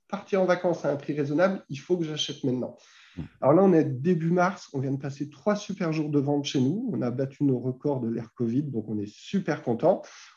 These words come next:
Speaker 1: On retrouve de l'anticipation, c'est-à-dire que là, en ce moment, j'ai des gens qui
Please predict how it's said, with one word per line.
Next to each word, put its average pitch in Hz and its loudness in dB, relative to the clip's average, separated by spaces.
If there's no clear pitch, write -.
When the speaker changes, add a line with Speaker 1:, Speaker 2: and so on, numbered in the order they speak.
Speaker 1:
On 151 8
retrouve 208 4
de 151 2
l'anticipation, 151 -2
c'est-à-dire 131 -2
que - -4
là, 143 2
en 147 -2
ce - -10
moment, 139 -2
j'ai 120 -10
des 110 -6
gens 139 -4
qui - -18